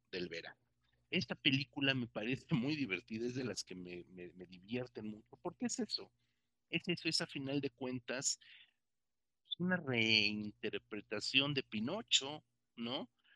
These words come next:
Que viene de Brian W. Aldiss, o sea, no, no es que se le haya ocurrido de la noche a la mañana a Steven Spielberg, ¿no? Viene de una, de una, de un autor de ciencia ficción muy importante como es Brian W. Aldiss,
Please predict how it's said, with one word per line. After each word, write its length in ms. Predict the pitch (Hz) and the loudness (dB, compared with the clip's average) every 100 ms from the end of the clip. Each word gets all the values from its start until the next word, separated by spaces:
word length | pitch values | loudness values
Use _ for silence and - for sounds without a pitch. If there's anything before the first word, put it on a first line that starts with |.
| _ | _
Que 120 | - | 12
viene 240 | 123 135 165 | 12 12 12
de 100 | 135 | 8
Brian 380 | 101 107 107 104 | 6 8 6 4
W. 340 | 98 101 104 | -2 -4 0
Aldiss, 380 | 147 147 - - | 2 2 2 -4
o 40 | |
sea, 140 | 87 87 | -4 -8
no, 180 | 92 90 | -8 -8
no 260 | 98 98 | -8 -6
es 200 | 95 92 | -4 -4
que 60 | - | -2
se 180 | - 90 | 0 0
le 100 | 92 | 0
haya 120 | 95 | -2
ocurrido 560 | - - - 92 92 | -6 -16 -12 -10 -10
de 100 | 87 | -12
la 100 | 80 | -16
noche 280 | 82 87 - | -18 0 0
a 60 | 87 | 0
la 80 | 85 | -10
mañana 520 | 82 85 85 87 90 _ _ _ _ | -20 -20 -16 -14 -14 _ _ _ _
a 180 | - 82 - _ _ _ _ - - _ | -14 -14 -16 _ _ _ _ -20 -20 _
Steven 260 | 95 92 | -4 -4
Spielberg, 500 | 90 - 147 123 87 90 | -6 0 2 2 0 -8
¿no? 180 | 98 | -10
Viene 440 | 95 90 87 104 110 | -8 -6 -6 -4 -4
de 180 | 92 80 | -6 -10
una, 460 | 82 85 92 87 - - - _ _ | -16 -12 -10 -10 -14 -20 -20 _ _
de 140 | 92 92 | -10 -8
una, 440 | 92 95 95 95 - | -6 -6 -6 -6 -8
de 80 | 92 | -12
un 160 | 95 | -8
autor 500 | 101 92 _ 90 92 | -8 -8 _ -6 -6
de 100 | 90 | -6
ciencia 280 | 85 90 98 | -8 -8 -10
ficción 340 | - _ 92 90 | -10 _ -20 -18
muy 100 | 87 | -18
importante 600 | 90 - 92 92 90 107 | -20 -20 -18 -16 -14 -14
como 200 | - 82 85 | -16 -20 -20
es 120 | 82 | -18
Brian 220 | 85 85 | -16 -16
W. 300 | 87 101 104 | -14 -8 -2
Aldiss, 340 | 95 135 - | -2 -2 -8